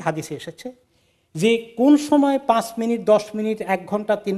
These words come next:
ঘন্টা জীবনে নষ্ট করেছিলেন কিনা বেহুদা, ওই সময়টার জন্য শুধু আফসোস করতে থাকবেন, আর কোনো আফসোস থাকবে না। একটা আফসোস থেকে যাবে জান্নাতে গেলেও।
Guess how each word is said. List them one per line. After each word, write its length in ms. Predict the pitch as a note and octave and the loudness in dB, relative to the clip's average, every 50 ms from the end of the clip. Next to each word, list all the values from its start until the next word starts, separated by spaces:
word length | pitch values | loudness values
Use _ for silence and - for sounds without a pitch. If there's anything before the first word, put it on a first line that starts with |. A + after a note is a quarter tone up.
| F#3+ | -4
ঘন্টা 220 | F#3+ G3+ F#3+ - G3 | -4 -4 0 0 -2
জীবনে 320 | F3+ E3+ F#3+ F3+ F#3+ F#3 F#3 | -2 -2 -6 -6 -4 -4 -2
নষ্ট 300 | F3 E3+ E3+ E3+ - - C4+ | -2 -2 -2 -4 -4 -6 -6
করেছিলেন 520 | C4 - A#3 G3+ F3+ - - E3+ D#3+ D#3 | -2 -2 -4 -4 -4 -6 -6 -6 -4 -4
কিনা 240 | D#3+ - F3 D#3 D#3+ D3+ | -6 -6 -4 -4 -4 -4
বেহুদা, 540 | C#3 B2+ - F3+ - B3 C4 - E3+ C#3 D3 F#3 - - - _ _ - _ _ - | -2 0 0 2 2 2 0 0 -2 -4 -4 -6 -14 -20 -20 _ _ -20 _ _ 4
ওই 160 | A#3 C#4+ D4 C#4 | 6 6 6 6
সময়টার 440 | - - B3+ A#3+ A#3+ A3+ A3+ A3+ G#3 | 4 2 2 2 2 2 2 2 2
জন্য 120 | A3 A3 | 0 -2
শুধু 200 | G#3 - A#3 G3+ | -2 -2 -2 -2
আফসোস 300 | F3+ F#3+ F#3 - - F3 | 0 -2 -6 -6 -8 -10
করতে 220 | - - - - C#3 | -10 -12 -14 -14 -14
থাকবেন, 340 | - - A#2+ A2 A2+ G#2 G2+ _ _ _ _ _ _ _ _ _ _ | -16 -18 -20 -18 -20 -20 -20 _ _ _ _ _ _ _ _ _ _
আর 100 | - F3+ - | 4 4 4
কোনো 160 | - G#3+ G3+ | 4 0 -2
আফসোস 240 | E3+ C#3+ - D3+ C#3 | -2 -4 -6 -10 -10
থাকবে 260 | - C#3 A2+ A2+ B2 | -8 -10 -10 -10 -16
না। 120 | G#2+ - - _ _ _ _ _ _ _ _ _ _ _ _ _ _ _ _ _ _ _ - | -20 -20 -20 _ _ _ _ _ _ _ _ _ _ _ _ _ _ _ _ _ _ _ 0
একটা 200 | A3+ A3+ - C4 A#3+ | 0 0 2 -2 -2
আফসোস 200 | A#3 - - B3 | -2 -2 -4 -4
থেকে 200 | B3 - B3+ C4 | -4 -2 -2 0
যাবে 160 | B3 B3 A3+ A#3 | 0 0 0 4
জান্নাতে 340 | A#3+ B3 B3+ A#3+ A#3 - | 4 4 4 4 0 0
গেলেও। 260 | G#3+ A#3+ B3+ C#4 C#4 | -4 -4 -2 -2 -4